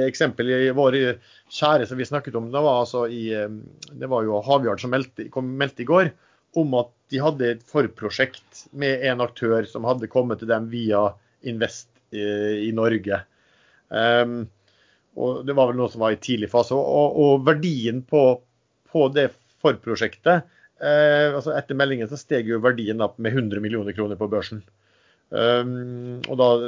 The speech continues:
det var vel det Finansavisen skrev, men, men så kom jo da Everfuel også, altså, eh, i går så hentet jo de seks hundre millioner kroner på hundre og, eh, tjuefem kroner, som jo er,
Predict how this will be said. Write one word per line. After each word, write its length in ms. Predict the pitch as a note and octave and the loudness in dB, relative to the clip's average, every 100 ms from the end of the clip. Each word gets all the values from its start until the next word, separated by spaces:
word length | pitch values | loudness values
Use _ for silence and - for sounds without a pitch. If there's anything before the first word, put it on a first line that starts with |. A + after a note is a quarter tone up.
| A#2+ | -2
det 80 | |
var 160 | C3 B2 | 4 4
vel 80 | A#2+ | 4
det 120 | A2 A2+ C3+ | 0 -2 -6
Finansavisen 480 | C3 F#2 G2+ G#2+ B2+ | -6 -4 -6 -6 0
skrev, 240 | G3 G#3 | 4 4
men, 160 | F#3 D#3+ | 4 0
men 160 | E3+ | 0
så 80 | G3 | 0
kom 240 | F#3+ D#3 E3+ | 0 0 4
jo 60 | |
da 80 | E3 C3+ - _ - | 4 4 -2 _ -2
Everfuel 540 | F3 A#2 A#2 A2+ D#3 A#3 | 0 0 -4 -4 -4 -2
også, 300 | - - E3+ G#3 | -4 0 0 2
altså, 140 | E3+ F3+ F3 - _ _ - | 2 2 2 0 _ _ -2
eh, 300 | D#3 D#3 D#3+ | 2 4 2
i 60 | E3+ | 0
går 300 | D3 C#3 C3+ | 2 4 4
så 280 | - E3 F3+ D3+ | 2 4 6 6
hentet 380 | G3 F#3+ - | 2 0 2
jo 80 | D3 | 2
de 120 | C#3 D3+ | 2 -2
seks 400 | - - - - | -4 -14 -10 -4
hundre 160 | D3 B2+ | -2 -2
millioner 300 | C3+ B2 G#2+ | 0 0 -2
kroner 300 | C#3 A#2 G#2+ | -2 -2 0
på 140 | A#2 A#2+ A#2 _ _ _ - - | 4 4 4 _ _ _ -10 0
hundre 560 | E3 E3+ D#3 B2 A2 - | 2 2 0 2 2 2
og, 380 | - A#2+ A2+ A2+ _ _ _ _ | 0 4 4 2 _ _ _ _
eh, 800 | - A2 G#2+ G#2 G#2 G#2 G#2+ A2+ | -6 -2 0 0 0 -2 -4 -8
tjuefem 360 | A2 C#3 C#3+ A2 | -6 0 2 2
kroner, 300 | C3 C3 A#2 G#2 | 2 2 2 0
som 140 | D3+ | 4
jo 140 | D#3+ C#3+ | 6 8
er, 220 | C#3 C#3 | 8 4